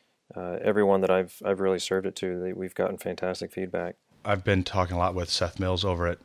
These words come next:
Speaker 2: uh, Misto Box, and he was one of our early customers back in, like, early November, and I think he's been using it exclusively at home to brew with. But, um, you know, think of a, of a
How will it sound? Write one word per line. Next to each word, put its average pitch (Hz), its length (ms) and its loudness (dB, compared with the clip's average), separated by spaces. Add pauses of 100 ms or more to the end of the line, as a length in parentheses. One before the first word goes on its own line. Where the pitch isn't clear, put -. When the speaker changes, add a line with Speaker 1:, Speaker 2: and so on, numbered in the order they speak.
Speaker 2:
uh, 85 180 -2 (300)
Misto 101 220 2
Box, 123 380 0 (680)
and 90 180 0
he 98 100 2
was 90 140 0
one 90 140 2
of 85 100 -2
our 85 160 2
early 85 300 0
customers 85 560 -4
back 85 300 -4
in, 80 160 -4 (680)
like, 87 140 -2
early 90 300 2
November, 85 500 0 (200)
and 87 140 -4
I 87 60 -4
think 90 240 -6
he's 85 140 -10
been 90 160 -2
using 85 300 -2
it 82 100 -6
exclusively 87 760 -4 (520)
at 80 140 0
home 92 280 4
to 80 80 -2
brew 101 240 2
with. 82 260 0 (240)
But, - 320 2
um, 87 300 4 (540)
you 104 80 0
know, 110 240 0
think 139 200 2
of 127 100 4
a, 110 40 4
of 98 460 0
a 90 220 0